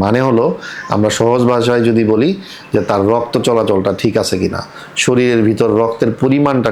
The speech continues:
ঠিক আছে কিনা। এই ক্ষেত্রে আমাদের দেখার বিষয়টা হলো একটা রুগী, আহ, অ্যাক্সিডেন্টে পতিত হলে তার হাত বা পা কোনো কিছু কেটে গেল কিনা, সেখান থেকে প্রচণ্ড রক্তপাত হচ্ছে কিনা।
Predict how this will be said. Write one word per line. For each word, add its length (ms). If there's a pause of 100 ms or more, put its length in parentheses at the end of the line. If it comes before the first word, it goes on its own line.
ঠিক 180
আছে 180
কিনা। 160 (500)
এই 120
ক্ষেত্রে 300
আমাদের 280
দেখার 300
বিষয়টা 320
হলো 200
একটা 220
রুগী, 280
আহ, 60 (520)
অ্যাক্সিডেন্টে 540
পতিত 300
হলে 120 (120)
তার 120 (100)
হাত 240 (100)
বা 80 (100)
পা 80 (140)
কোনো 220
কিছু 240
কেটে 260
গেল 120 (120)
কিনা, 180 (440)
সেখান 320
থেকে 140 (100)
প্রচণ্ড 320 (140)
রক্তপাত 460
হচ্ছে 280
কিনা। 180